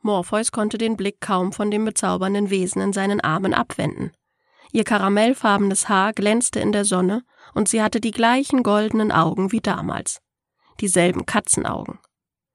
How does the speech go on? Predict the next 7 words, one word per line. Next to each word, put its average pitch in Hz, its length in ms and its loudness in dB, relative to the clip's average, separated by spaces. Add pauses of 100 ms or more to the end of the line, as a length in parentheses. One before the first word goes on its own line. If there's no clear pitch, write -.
(280)
Nur 262 160 6
der 269 140 4
Blick 233 460 -2
war 190 100 0
ein 180 240 2
wenig 214 400 0
anders. 139 480 -4